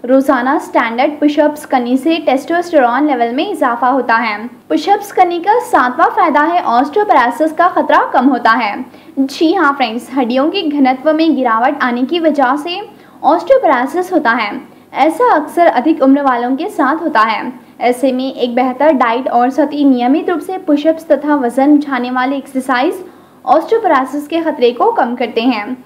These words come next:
इसीलिए फ्रेंड्स, अगर आप भी osteoporosis की बीमारी से बचना चाहते हैं, तो ऐसे में आप भी रोजाना पुशअप्स जरूर लगाएं।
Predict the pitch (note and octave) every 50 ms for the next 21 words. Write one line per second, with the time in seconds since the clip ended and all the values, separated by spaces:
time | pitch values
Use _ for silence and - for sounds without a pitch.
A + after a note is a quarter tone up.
0 | - - - _ - C4 B3 - - C4 A#3+ A3+ C4+ - A#4 G#4+ E4+ C#4+ C#4+ D4+
1 | D4+ D4 - B3 B3+ A#3+ B3+ B3+ B3+ B3+ B3+ B3 A3+ A#3 D4+ D#4 - B3+ A#3+ B3
2 | C4 C4 - E4+ D4 D#4 C#4+ B3 A#3 B3 - C#4+ C#4 C#4 - D#4 D#4 B3+ C4 B3+
3 | A#3 A3+ G#3+ A3+ B3 A#3+ - D#4 C#4 C#4 C#4 C#4 - D#4 D#4 D#4+ D#4+ F4 D#4 D#4
4 | D4+ D4 D#4+ E4 D#4+ E4+ F4+ A4+ - - - - - G4 G#4+ A4+ G#4 G#4 F4+ D4+
5 | E4+ F4+ - - C4 B3+ A#3+ A#3 D4 E4+ F4 D#4 D4 C#4+ C#4 D4 C#4+ B3 B3+ C4+
6 | D#4+ D#4 - D#4+ D#4 D4+ F#4 G4+ G#4+ G#4 - - C#4 B3+ B3 B3 C4+ C#4+ C4+ C4
7 | A#3+ A3+ A#3 A#3 A3+ A3 G#3+ A3 B3